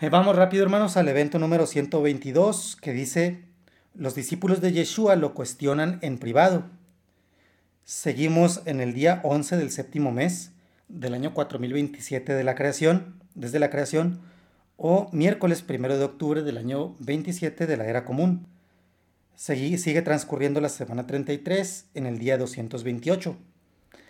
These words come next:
Este evento ciento veintidós está siendo registrado en el Evangelio de Mateo, capítulo diecisiete, de los versos diecinueve al veintiuno,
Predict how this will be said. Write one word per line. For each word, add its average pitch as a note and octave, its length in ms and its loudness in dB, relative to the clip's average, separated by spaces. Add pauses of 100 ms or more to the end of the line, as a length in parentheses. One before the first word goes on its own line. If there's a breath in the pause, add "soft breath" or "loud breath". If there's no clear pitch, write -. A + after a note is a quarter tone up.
(220 soft breath)
Este D#3 300 0
evento D#3+ 480 2
ciento D3+ 420 -2
veintidós D#3 720 0 (300)
está C#3 320 -4
siendo C#3+ 340 0
registrado D#3+ 560 0
en D#3+ 80 0
el B2+ 100 0
Evangelio C3 440 -2
de C3+ 100 2
Mateo, D#3 520 2 (840 soft breath)
capítulo F3 440 2
diecisiete, F3+ 600 0
de F3 100 2
los C3+ 120 0
versos C#3+ 280 0
diecinueve C#3 720 0
al D3 220 2
veintiuno, D#3+ 680 2